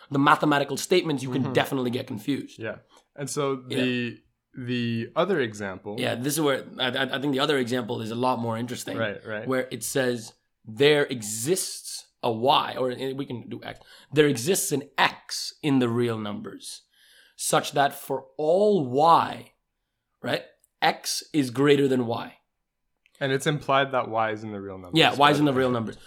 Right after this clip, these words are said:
Speaker 1: So if there exists an X in the real numbers, such that for all Y in the real numbers,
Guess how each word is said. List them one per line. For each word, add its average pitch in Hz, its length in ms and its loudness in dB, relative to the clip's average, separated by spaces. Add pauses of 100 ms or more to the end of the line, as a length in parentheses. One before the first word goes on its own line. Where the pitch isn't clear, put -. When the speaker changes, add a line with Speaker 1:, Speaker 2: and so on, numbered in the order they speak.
(100)
Speaker 1:
So 156 160 4
if 143 200 -4
there 135 180 2
exists 131 420 0
an 190 160 0
X 147 260 -2
in 135 140 -2
the 123 80 0
real 135 180 0
numbers, 110 440 -4 (480)
such - 320 -2
that 156 160 0
for - 340 -4
all 190 320 6
Y 143 800 2
in 143 100 0
the 131 100 2
real 123 200 2
numbers, 110 460 -8